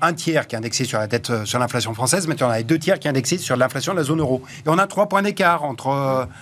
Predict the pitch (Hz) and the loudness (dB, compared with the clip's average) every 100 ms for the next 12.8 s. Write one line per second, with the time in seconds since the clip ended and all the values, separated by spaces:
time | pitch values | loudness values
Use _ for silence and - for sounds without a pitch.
0 | - 131 131 143 139 143 - 131 - 180 | -10 -4 0 2 2 -2 -2 -2 0 -2
1 | 160 151 139 143 156 147 156 139 143 - | 0 0 0 -2 -2 0 2 2 0 -4
2 | 120 123 156 143 123 131 135 147 143 117 | -6 -2 -2 -2 0 2 4 4 2 -2
3 | 110 139 131 123 113 110 120 151 175 117 | 0 0 0 0 0 0 0 0 0 0
4 | 113 123 - - - 127 123 147 147 160 | 0 0 -4 -14 -8 -4 0 0 2 0
5 | 139 131 120 - - - 151 208 202 - | 2 0 0 -8 -14 -6 2 4 4 0
6 | 143 151 147 - 147 208 233 160 175 190 | 2 2 2 2 2 2 0 -2 -4 -4
7 | 170 175 165 165 - 175 165 156 - - | 0 0 2 0 2 2 0 -4 -16 -4
8 | 131 127 127 - 147 - 170 170 175 147 | 2 4 4 4 2 2 2 2 2 2
9 | 110 - 151 143 139 170 254 - - - | 0 0 0 2 4 4 4 0 -18 -4
10 | 143 139 143 131 139 143 120 113 120 120 | -2 2 2 4 6 6 6 4 2 0
11 | 117 151 147 147 147 127 113 107 127 120 | 4 4 4 2 0 0 0 0 2 4
12 | 123 117 123 113 110 110 113 185 | 4 4 2 2 2 2 4 2